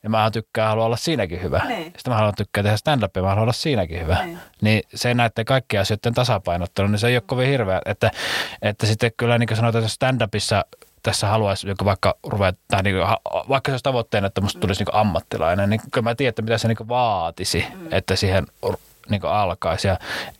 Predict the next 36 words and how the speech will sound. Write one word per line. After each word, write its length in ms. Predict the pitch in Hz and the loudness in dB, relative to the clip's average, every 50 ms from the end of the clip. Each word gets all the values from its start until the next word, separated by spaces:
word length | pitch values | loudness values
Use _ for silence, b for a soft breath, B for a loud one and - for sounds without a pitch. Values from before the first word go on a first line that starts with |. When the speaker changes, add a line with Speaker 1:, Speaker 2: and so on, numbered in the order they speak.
| _ _ | _ _
Speaker 1:
en, 120 | 104 107 - - | -4 -4 -2 0
en 120 | 113 113 | 2 2
mä 100 | 110 107 | 4 4
ole 60 | 107 104 | 4 2
niin 120 | 107 104 | 2 2
kuin 60 | 92 110 | 2 2
ainakaan 240 | 113 107 107 110 | 0 2 0 0
tässä 280 | - - - - - 110 | 2 2 0 2 0 0
elämäntilanteessa 720 | - 95 95 92 92 90 87 78 92 85 87 87 - - | 0 2 0 2 0 0 0 0 0 0 0 0 -4 -2
tällä 240 | - 107 101 95 90 | 0 0 2 2 0
hetkellä 360 | 87 - - - - 95 90 | 0 -2 -4 -2 0 0 0
niin 120 | 90 92 85 | 0 -2 0
kuin 120 | - 82 - B B B B _ | -2 -4 -4 B B B B _
olisi 360 | 107 101 95 92 90 - - - _ - _ _ | 2 2 2 2 0 -2 -6 -8 _ -20 _ _
mahdollisuutta 840 | 110 117 113 107 101 95 90 87 92 - 80 78 - _ - 64 | -2 0 2 2 0 0 -2 -2 -2 -2 -4 -4 0 _ 0 2
ehkä 200 | - - - - | 2 0 -2 -4
siihen, 380 | - - 92 87 87 90 73 67 | 0 0 2 2 2 2 0 -2
että, 340 | 69 - - - - - - - | -4 -2 -2 -2 -2 -2 -4 -4
että 320 | - - - - 76 71 90 | -4 -4 -2 -2 -2 0 0
alkaisi. 340 | 92 90 - 90 - - B B B B B B B B B B B B B B B B B B B B B | -2 0 -2 -4 -4 -4 B B B B B B B B B B B B B B B B B B B B B
Mä, 260 | - 101 107 107 107 - | -6 -2 0 0 0 0
mä 140 | 101 107 110 | 0 -2 0
tykkään, 380 | 107 127 120 - - 117 110 101 | 0 -2 -2 0 0 0 0 0
mä 120 | 107 110 | 0 0
teen 180 | 117 123 135 127 | 2 2 2 2
niinku 160 | 117 101 107 | 0 0 0
asioita 340 | 95 104 101 107 98 92 92 - | 0 0 0 0 -2 -2 -2 0
tosissaan 640 | - 110 98 98 101 95 92 - - - 73 73 78 | 0 2 2 2 2 2 0 0 0 2 2 2 2
ja 60 | 87 | 2
mä 160 | 92 90 87 | 0 0 0
teen 200 | - 95 95 87 80 - | 2 2 0 0 0 -2
tätä 140 | 95 90 | -4 -2
stand-upia 520 | - - 104 98 90 90 - _ 87 - - - | 2 2 2 2 2 -2 -2 _ -2 -2 2 2
tosissaan 600 | 98 95 92 95 90 - - - 92 87 80 - - - | 0 2 2 2 0 2 2 2 2 2 2 -2 -4 -2
ja, 220 | 90 92 87 85 - - _ | 0 2 2 0 0 -4 _
ja 220 | - 95 87 - | 0 0 0 0